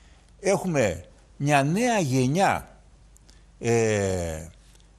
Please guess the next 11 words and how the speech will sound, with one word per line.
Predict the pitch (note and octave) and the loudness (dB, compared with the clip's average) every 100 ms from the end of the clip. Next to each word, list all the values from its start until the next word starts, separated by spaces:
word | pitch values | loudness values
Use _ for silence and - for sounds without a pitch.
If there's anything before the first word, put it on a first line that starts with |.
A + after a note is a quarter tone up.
| - - - - - - - - - - - - - - | -20 -20 -20 -20 -20 -20 -20 -20 -20 -20 -20 -20 -20 -16
χρεών | - C3+ D#3 A3 D3+ | -2 2 4 2 0
προς | A2 A#2+ | -6 -4
την | B2+ | -4
εφορία, | G#2 G2+ G2 B2 C#3+ - - _ _ _ - - - - - - - | -2 0 0 0 -4 -14 -20 _ _ _ -20 -20 -20 -20 -20 -20 -6
μια | C#3 C#3+ | 0 2
νέα | F3 A#3 | 2 2
γενιά, | G3+ C#3 B2 C3 F#3+ A3 - - - - - - - - - | 2 2 2 2 0 -4 -14 -20 -20 -20 -20 -20 -20 -20 -12
ε, | - C#3 C3+ C3 A2 | -2 0 0 -2 -4
που | - D3 | -4 -2
δεν | D3+ G#3+ | 0 0
εξυπηρετούνται | G#3 - D#3 C#3 C3 F3+ F#3 F#3+ | -4 -4 0 0 2 0 -2 -6